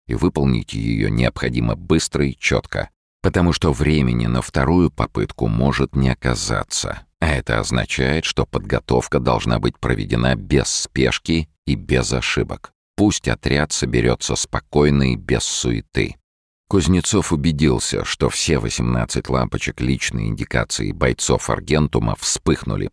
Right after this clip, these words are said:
подтверждая принятие вызова, после чего встал с кровати и направился в ванную. Спустя полчаса «Аргентум» в полном составе собрался на К П базы, снаряжённый на все сто и вооружённый до зубов.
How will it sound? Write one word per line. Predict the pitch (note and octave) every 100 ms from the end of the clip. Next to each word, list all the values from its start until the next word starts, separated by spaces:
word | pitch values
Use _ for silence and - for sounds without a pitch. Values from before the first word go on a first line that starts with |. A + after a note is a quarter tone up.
| -
подтверждая | D2 - A#1+ A#1+ G1+ - C2+ C#2+
принятие | - B1 A#1+ A#1 A#1 A1+
вызова, | G1+ A#1 A1 G#1 G1+ G1+ - _ _
после | E2+ D2+ C#2+
чего | - D2+ F2+
встал | E2 - - G#1+
с | -
кровати | - B1+ D#2+ E2 A#1
и |
направился | G#1+ G1+ A#1+ A#1 A1+ - A1
в | E2+
ванную. | F#2 G1+ G1+ G1+ G1+ G1+ - _ _ _ _ _ _ _
Спустя | - - E2+ - D2
полчаса | C#2+ C2+ A#1+ - C#2+ - F2 F2 - _ -
«Аргентум» | A1+ - D#2 E2 - G#1+ G1+
в | -
полном | - D#2+ B1 A1
составе | G1+ A1+ - C#2+ C#2
собрался | C2 - G#1+ B1 B1+ -
на | A#1+ A#1+
К | - A1
П | - B1+
базы, | G1+ - G1+ G1+ G1+ - _
снаряжённый | - C#2 A1+ A1+ - C#2+ D2 C#2+
на | B1+ A1+
все | - - D2+
сто | C2+ - - A1+
и | G#1+
вооружённый | G1+ B1 A1+ A1 C#2+ C2+ C2 C2
до | G#1 G1+ C#2
зубов. | - B1+ - G1+ - -